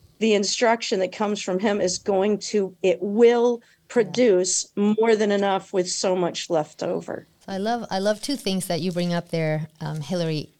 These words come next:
Speaker 2: in, in, in what you just shared. And I think one that stands out to me is that an orphan spirit will try to be self-sufficient. So even for an orphan spirit, it's hard to recognize the need for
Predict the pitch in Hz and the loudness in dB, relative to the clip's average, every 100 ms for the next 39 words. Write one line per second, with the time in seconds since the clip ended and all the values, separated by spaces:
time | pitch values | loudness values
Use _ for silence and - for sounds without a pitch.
0 | _ 170 165 - 170 165 - 165 160 - | _ -6 -6 -6 -6 -4 -4 -4 -4 -4
1 | 175 156 - - 220 160 143 139 - - | -6 -4 -4 -4 -2 -2 -4 -8 -14 -20
2 | - 165 170 170 165 170 180 185 185 151 | -10 -6 -4 -4 -4 -4 -2 -2 -4 -6
3 | - 160 160 160 156 - 170 160 160 160 | -8 -10 -6 -8 -8 -10 -8 -8 -6 -6
4 | - - - - _ 160 165 160 - _ | -6 -10 -16 -20 _ -4 -2 -2 -6 _
5 | _ _ _ _ _ _ _ _ _ _ | _ _ _ _ _ _ _ _ _ _
6 | _ 175 180 196 240 240 202 196 190 175 | _ -6 -2 0 0 0 -2 -2 -2 0
7 | 156 - _ _ _ _ 180 185 185 214 | -2 -6 _ _ _ _ -4 -2 0 0
8 | 214 202 190 - 165 160 151 - 156 - | 0 -2 -4 -2 -4 -4 -8 -6 -6 -6
9 | - - - - - 185 165 202 208 160 | -8 -18 -20 -16 -2 -2 0 -2 -2 -4
10 | - 175 202 214 208 185 175 175 - - | -4 0 0 0 -4 -2 -2 -4 -8 -2
11 | 214 214 - 185 165 196 202 185 165 143 | 0 0 -4 -6 -2 -2 -2 -4 -4 -4
12 | 156 185 - - - _ _ _ _ 175 | -6 -8 -10 -14 -20 _ _ _ _ -4
13 | 180 180 196 226 190 - - 208 160 139 | -2 0 2 2 0 -4 -4 -2 -2 -2
14 | 156 185 | -4 -8